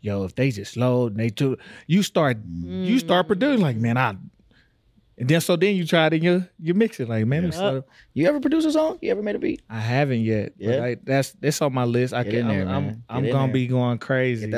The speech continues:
Speaker 1: They gonna be
Speaker 3: Serato
Speaker 1: like,
Speaker 3: studio.
Speaker 2: It's like we
Speaker 1: I
Speaker 2: said
Speaker 1: got it.
Speaker 2: last episode, though. I
Speaker 1: Mm-hmm.
Speaker 2: posed the question, like, if you were a musician, what type of musician would we
Speaker 3: I
Speaker 2: be?
Speaker 3: definitely
Speaker 1: Mm-hmm.
Speaker 2: And
Speaker 3: produce.
Speaker 2: we both had our piece, but that's one thing I said, I would be an arranger, executive producer.
Speaker 3: Mm-hmm.
Speaker 1: Mm-hmm.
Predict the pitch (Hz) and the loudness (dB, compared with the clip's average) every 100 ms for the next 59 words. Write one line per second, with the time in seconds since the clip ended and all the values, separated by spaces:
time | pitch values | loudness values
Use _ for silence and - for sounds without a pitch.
0 | 120 131 127 131 139 139 - 170 160 139 | -2 0 0 0 0 0 0 0 2 2
1 | 98 - _ - 285 349 427 440 - 349 | 2 -2 _ -6 0 4 4 4 2 2
2 | - 330 381 240 208 143 170 151 143 120 | 2 2 2 0 -2 -2 -2 0 -2 -2
3 | - 202 202 151 147 247 214 233 190 190 | 0 0 0 -2 -6 -2 0 2 0 -2
4 | 196 180 - 160 151 151 156 139 - 175 | 0 0 -2 -6 -4 -4 -4 -6 -6 -8
5 | - 175 170 165 165 156 160 - - - | -4 -2 -2 -2 -2 -2 -4 -4 -6 -6
6 | - 180 160 160 165 160 156 170 165 - | -6 -6 -6 -8 -6 -6 -8 -10 -10 -10
7 | - - 90 76 78 - 110 104 101 190 | -10 -8 -6 -4 -6 -6 -4 -4 -2 -2
8 | 165 180 175 190 165 160 151 - 202 156 | 0 0 0 -2 0 0 -2 -4 -8 -8
9 | 151 - - 170 170 185 165 - 156 151 | -10 -8 -4 -2 -2 -2 -4 -4 -4 -2
10 | 151 190 175 151 156 156 156 151 147 147 | -2 -2 -2 0 -2 -2 -2 -2 -2 -2
11 | 147 151 147 151 156 151 151 - - - | -2 -2 -4 -4 -4 -4 -4 -4 -10 -10
12 | 165 90 - 98 92 107 104 | -12 -12 -10 -8 -6 -6 -6